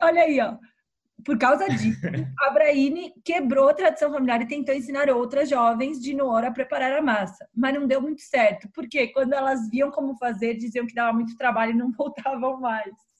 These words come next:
Speaker 1: Ai, gente, o quão maravilhoso
Speaker 2: Não
Speaker 1: é
Speaker 2: deixa
Speaker 1: isso.
Speaker 2: de ser, não deixa de ser irônico que numa época que a gente discute inteligência artificial,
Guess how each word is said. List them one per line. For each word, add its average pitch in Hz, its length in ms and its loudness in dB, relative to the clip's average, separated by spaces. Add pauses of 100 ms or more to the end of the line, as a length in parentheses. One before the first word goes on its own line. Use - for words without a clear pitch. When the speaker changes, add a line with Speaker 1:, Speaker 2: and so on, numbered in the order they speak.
(760)
Speaker 1:
Ai, 285 380 -6
gente, 254 600 -8
o 254 40 -14
quão 277 160 -8
maravilhoso 247 540 -8
Speaker 2:
Não - 80 -6
Speaker 1:
é - 20 -8
Speaker 2:
deixa - 200 -4
Speaker 1:
isso. - 100 -10
Speaker 2:
de - 60 -20
ser, 165 240 0
não 151 140 -10
deixa 170 240 -8
de - 80 -10
ser 170 200 -4
irônico 147 500 -6
que 135 100 -10
numa 135 220 -4
época 131 180 -6
que 131 60 -10
a 131 40 -4
gente 131 260 -2
discute 131 420 -6
inteligência 131 760 -6
artificial, 127 1040 -10